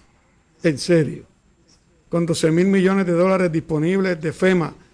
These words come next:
para invertir en el sistema. En serio. Con más de un millón de clientes, de abonados,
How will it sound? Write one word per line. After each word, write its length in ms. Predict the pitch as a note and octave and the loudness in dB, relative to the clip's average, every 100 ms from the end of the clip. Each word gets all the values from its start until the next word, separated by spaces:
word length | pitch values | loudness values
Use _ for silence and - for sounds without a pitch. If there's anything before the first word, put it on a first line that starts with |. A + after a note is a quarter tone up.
| _ | _
para 180 | D#3+ D#3 | -6 -4
invertir 400 | D#3 D3+ C3+ E3+ | -4 -4 -2 -2
en 120 | E3 | -2
el 60 | D#3 | -4
sistema. 500 | D#3+ - F3+ C#3+ - - | -6 -4 -4 -4 -10 -6
En 140 | G3 | -4
serio. 440 | - G#3+ F3 D3 - - _ _ _ _ _ _ | 2 2 4 0 -10 -20 _ _ _ _ _ _
Con 180 | - G3 | -2 2
más 180 | G#3 A#3 | 2 2
de 80 | B3 | 2
un 140 | A#3 | 4
millón 580 | A#3+ A3 A3+ C4 B3+ B3+ - | 4 4 6 6 4 -2 -4
de 140 | F3+ | -4
clientes, 540 | F#3 F3+ A#3+ A#3+ G3+ F#3 | 0 2 4 2 0 -2
de 120 | F3 | 0
abonados, 600 | E3+ F3 A3 A3+ F3 | 0 2 4 6 4